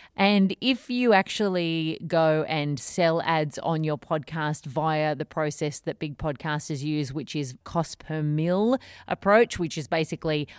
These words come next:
a cost per one thousand downloads of your episode,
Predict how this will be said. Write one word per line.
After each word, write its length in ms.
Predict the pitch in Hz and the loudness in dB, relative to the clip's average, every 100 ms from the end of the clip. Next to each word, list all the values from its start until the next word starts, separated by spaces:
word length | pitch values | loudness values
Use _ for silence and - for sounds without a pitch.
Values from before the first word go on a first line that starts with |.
| - | -10
a 60 | 156 | -10
cost 460 | - 160 151 - | -4 -4 -4 -6
per 280 | - 156 151 | -2 2 2
one 340 | 147 151 151 | 0 -2 -2
thousand 720 | 147 - 143 147 143 143 147 139 | -4 -2 -2 0 -2 -4 -4 -2
downloads 640 | 147 147 160 170 180 165 | 0 2 0 2 2 0
of 120 | 170 | -2
your 160 | 143 147 | 0 0
episode, 640 | 147 175 - 190 220 277 | 0 -2 0 2 4 2